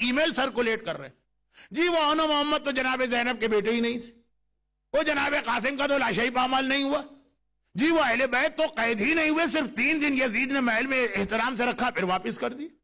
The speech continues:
इतनी सारी बातें, ये disinformation आपको पता भी नहीं होगा।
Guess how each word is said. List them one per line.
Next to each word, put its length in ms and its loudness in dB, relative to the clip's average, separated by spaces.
इतनी 340 0
सारी 300 0
बातें, 320 0
ये 220 0
disinformation 880 0
आपको 260 -2
पता 280 0
भी 140 2
नहीं 140 2
होगा। 340 -2